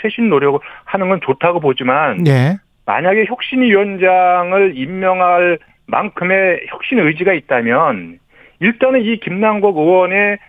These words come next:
Speaker 1: 국회 윤리특위 징계 사안에 대해서 민주당이 적극적으로 나서야 된다고 생각을 합니다.
Speaker 2: 음.
Speaker 1: 왜냐하면 민주당 스스로 김남국 의원을 윤리에 제소했거든요. 이게 결국은 자신들 문제 아니겠습니까? 그러면 자기 당 출신의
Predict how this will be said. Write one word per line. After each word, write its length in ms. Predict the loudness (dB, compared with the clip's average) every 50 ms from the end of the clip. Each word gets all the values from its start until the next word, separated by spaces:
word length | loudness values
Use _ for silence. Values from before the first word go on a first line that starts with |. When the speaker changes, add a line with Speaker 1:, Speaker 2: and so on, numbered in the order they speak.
| _ _ _ _
Speaker 1:
국회 300 | -10 -10 -4 -2 0 2 2 2 2 2 0 -2 -4
윤리특위 600 | -6 -4 -2 0 0 0 -2 -4 -6 -4 -4 -4 -2 -2
징계 300 | 0 0 2 2 2 2
사안에 420 | 2 0 0 2 0 0 -2 0
대해서 460 | 0 0 0 2 2 2 2 2 0 -2
민주당이 420 | -8 -14 -14 -6 -4 -2 -2 -2 -4 -6
적극적으로 500 | -10 -10 -8 -10 -6 -2 -2 0 0 0 0
나서야 400 | -2 -4 -2 -2 0 0 0 0
된다고 340 | -2 0 0 0 -2 -2
생각을 340 | -4 -6 -2 -2 0 0 0
합니다. 600 | -2 -2 -4 -2 0 0 0 2 2 0 0 0
Speaker 2:
음. 260 | -2 -2 -4 -4 0 0
Speaker 1:
왜냐하면 300 | 0 2 2 2 0 0
민주당 360 | 0 -2 0 0 0 -2 -2
스스로 340 | -4 -8 -12 -8 -4 -2 -2
김남국 440 | -2 -2 -4 -2 -2 -2 0 2 2
의원을 240 | 2 2 2 0 -4 -4 -10 -20 _ _
윤리에 340 | -2 0 0 2 2 2 2 2
제소했거든요. 1080 | 0 -4 -2 0 0 0 0 0 -2 -4 -4 -2 -2 0 2 2 2 0 -2 -6 -12 _ _ _ _ _ _ _ _ -2
이게 140 | -2 -2
결국은 260 | 0 0 -2 -2 -2 -4
자신들 420 | -4 -6 -4 -2 0 0 0 0
문제 200 | 0 0 0 0
아니겠습니까? 800 | 0 0 -2 -2 -2 -2 -4 -4 -10 -10 -10 -6 -2 -2 -2 -2 -4 _ _ _ _ _ _
그러면 380 | -4 -2 0 2 2 0 0 -4 -8 -18 -20 -20 _ _ -8
자기 280 | -8 -6 -4 -4 -4 -2
당 280 | -2 -2 -2 -4 -6 -8
출신의 460 | -10 -10 -10 -10 -4 0 0 0